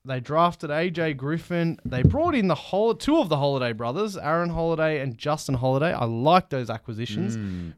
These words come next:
Speaker 2: I
Speaker 1: Frank,
Speaker 2: got both of them.
Speaker 1: Frank the Tank Kaminsky. Um, I don't love Frank Kaminsky, but he can be good depth. Uh, that's
Speaker 2: Did he
Speaker 1: fine.
Speaker 2: even play for the Suns last year?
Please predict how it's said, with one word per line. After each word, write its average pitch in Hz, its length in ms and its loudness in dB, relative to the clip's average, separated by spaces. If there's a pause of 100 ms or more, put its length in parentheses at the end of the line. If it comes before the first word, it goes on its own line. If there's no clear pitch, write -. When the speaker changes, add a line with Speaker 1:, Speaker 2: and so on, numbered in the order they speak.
Speaker 2:
I - 20 -20
Speaker 1:
Frank, 233 340 4
Speaker 2:
got 98 80 8
both 151 240 4
of 104 80 -2
them. 87 80 2
Speaker 1:
Frank 233 300 4
the 147 80 -6
Tank 202 440 -4
Kaminsky. 196 720 -2 (440)
Um, 151 360 0 (300)
I 143 80 0
don't 143 220 2
love 113 260 -4
Frank 110 280 -10
Kaminsky, 117 440 -10
but 117 140 -8
he 123 100 -10
can 120 160 -8
be 110 80 -10
good 113 280 -14 (200)
depth. - 420 -10 (220)
Uh, - 120 -12
that's 135 200 -10
Speaker 2:
Did 147 60 0
he 165 60 2
Speaker 1:
fine. 123 100 -2
Speaker 2:
even 143 120 -2
play 104 160 2
for 107 140 -4
the 107 80 -4
Suns 113 320 -4
last 117 280 -4
year? 131 220 -8